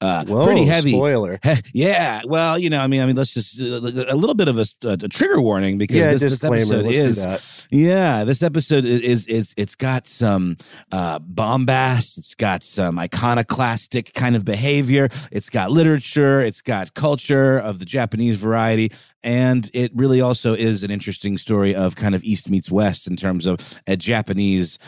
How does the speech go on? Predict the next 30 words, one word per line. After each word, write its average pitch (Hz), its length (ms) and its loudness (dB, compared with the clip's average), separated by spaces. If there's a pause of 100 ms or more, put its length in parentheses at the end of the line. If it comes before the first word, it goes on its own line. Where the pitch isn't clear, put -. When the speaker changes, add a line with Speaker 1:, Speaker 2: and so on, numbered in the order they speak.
Speaker 1:
you 95 140 -2
know, 85 380 -2
uh, 80 280 -4 (100)
writer 107 600 0
who 107 140 0
really 104 240 0
did 95 240 -6
kind 95 180 -6
of 80 100 -8
make 90 380 -2
a 92 60 -4
name 90 260 0
for 82 120 -10
themselves 80 540 -4
in 95 200 0
the 82 80 -2
United 82 220 -4
States. 135 340 -2 (220)
We 117 120 2
are, 120 140 4
of 107 100 0
course, 104 240 -2
talking 95 380 -2
about 90 280 0 (180)
the 101 140 0
bizarre 95 680 0
final 101 480 -2
years 87 500 -2
of 85 160 -6
Yukio 92 720 0